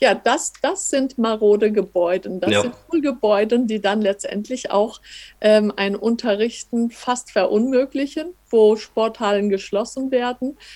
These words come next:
Speaker 1: weil, ähm, Gefahr droht.
Speaker 2: Ja, gesundheitliche Risiken, ja.
Speaker 1: Richtig. Ja, also ich, ich könnte sagen, wir könnten die Liste noch, ähm, erweitern.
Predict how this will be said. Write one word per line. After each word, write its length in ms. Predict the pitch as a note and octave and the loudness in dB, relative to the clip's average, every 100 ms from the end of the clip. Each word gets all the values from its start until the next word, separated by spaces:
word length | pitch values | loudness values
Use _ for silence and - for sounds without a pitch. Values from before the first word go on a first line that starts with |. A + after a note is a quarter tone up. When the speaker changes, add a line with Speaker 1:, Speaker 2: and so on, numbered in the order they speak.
| _ | _
Speaker 1:
weil, 420 | G3 G#3 G#3 G#3 - | 0 4 4 0 -2
ähm, 440 | G#3 G3+ G3+ G#3 _ _ _ | -2 -2 -2 -4 _ _ _
Gefahr 580 | A3+ A3 - G3 G#3+ D4+ _ | -2 -2 0 0 0 -6 _
droht. 440 | - B3 B3+ C#4+ - _ - | -4 4 4 4 -2 _ -2
Speaker 2:
Ja, 160 | A#2 F#2 | 0 0
gesundheitliche 760 | - A2 D3+ B2 F#2 F#2+ F2+ | -2 0 0 0 -4 -4 -4
Risiken, 520 | F2 E2 F2+ E2 D#2+ D#2+ | -4 -4 -6 -6 -10 -8
ja. 160 | F#2 F2+ - _ | -8 -8 -10 _
Speaker 1:
Richtig. 400 | G3+ G3 - - - - | -8 -6 -8 -10 -18 -4
Ja, 260 | D4 A3 - - | 0 0 0 -4
also 200 | A3 G#3+ | 0 2
ich, 180 | B3 B3+ | 2 0
ich 200 | - C4+ | -2 0
könnte 240 | E4 D#4+ | 0 0
sagen, 260 | C#4 C4 C#4 | 2 2 2
wir 80 | C4 | 0
könnten 300 | C4 F4+ G4 | 0 -4 0
die 80 | D#4+ | 0
Liste 340 | C#4+ D#4+ E4 | 0 -6 -8
noch, 300 | D4 A3+ - | -4 -4 -4
ähm, 220 | A#3+ A#3+ - | -6 -6 -2
erweitern. 680 | G#3+ G3 G3+ B3 E3+ F3+ | -2 0 -2 -4 -6 -8